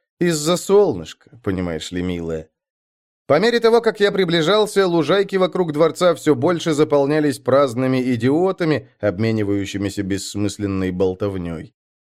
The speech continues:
Как обычно, они образовали круги влияния, столь же предсказуемые, как и структуры атомов.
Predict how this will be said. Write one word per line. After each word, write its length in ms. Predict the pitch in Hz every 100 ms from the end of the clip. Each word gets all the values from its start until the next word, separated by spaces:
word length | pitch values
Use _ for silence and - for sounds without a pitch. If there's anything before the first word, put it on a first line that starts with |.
| _ -
Как 140 | 185
обычно, 500 | 190 214 - 214 196
они 120 | 185
образовали 640 | 196 180 170 156 165 180 165
круги 380 | 160 151 143
влияния, 800 | 147 147 147 143 110 90 80 73
столь 300 | 78 - 156
же 120 | 113
предсказуемые, 880 | 120 123 123 127 117 139 139 120 110
как 180 | 101 107
и 80 | 107
структуры 580 | 104 - 104 - 101 101
атомов. 600 | 135 123 - 80 78 -